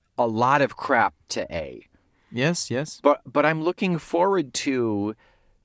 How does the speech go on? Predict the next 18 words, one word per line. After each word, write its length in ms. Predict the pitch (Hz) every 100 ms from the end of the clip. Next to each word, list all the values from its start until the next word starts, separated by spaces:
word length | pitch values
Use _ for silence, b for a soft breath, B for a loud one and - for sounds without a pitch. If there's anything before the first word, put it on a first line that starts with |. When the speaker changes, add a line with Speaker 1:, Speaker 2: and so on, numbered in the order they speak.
| _ _ _ _
Speaker 1:
diving 400 | 107 101 117 135 120
into 220 | 123 127
those 200 | 135 123
individual 520 | 127 123 127 - 139
pieces 500 | - - 285 82 78
and 180 | 90 104
looking 320 | 143 220 175
at 140 | 123
that 160 | 110 110
album 380 | 98 98 95 104
in 160 | 98 101
a 80 | 107
much 360 | 104 110 -
more 720 | 117 110 104 104 101 98 95 95 b b b b b
scholarly, 680 | - - 104 110 113 110 110
contemplative 880 | - 113 - 123 107 107 - 110 101
way. 500 | 123 165 285 - - _ _ _ _
Speaker 2:
Yeah. 280 | 110 123 139